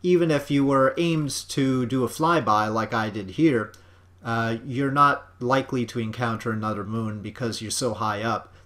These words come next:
The only one that's gonna interfere with you is probably Paul. But at least the ones that, uh, orbit very fast aren't going to mess with you.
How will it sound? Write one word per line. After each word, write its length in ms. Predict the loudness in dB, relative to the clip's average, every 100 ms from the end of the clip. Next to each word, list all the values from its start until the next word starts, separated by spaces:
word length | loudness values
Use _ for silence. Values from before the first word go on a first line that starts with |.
| -6
The 80 | -2
only 180 | -2
one 160 | -2 -2
that's 220 | -2 -4
gonna 340 | -2 -2 -2 -2
interfere 380 | -6 -2 0
with 180 | 0 -2
you 140 | -4 -4
is 140 | -4
probably 300 | -2 -2 -2
Paul. 480 | -4 0 0 0 -6 -16 -20 -20 -20 -20 -20 -20 -20 _ -18 -4
But 380 | -2 -2 -4 -4
at 140 | -2
least 240 | 0 0 0
the 80 | 0
ones 320 | 2 0 0
that, 400 | 0 0 -2 -4
uh, 340 | -2 0 -2 0
orbit 400 | -2 0 -4 -2
very 240 | -2 -2
fast 640 | -2 0 2 0 -2 -4 -4
aren't 240 | -6 -4
going 240 | -6 -6 -8
to 120 | -8
mess 240 | -6 -8
with 120 | -10
you. 180 | -10 -12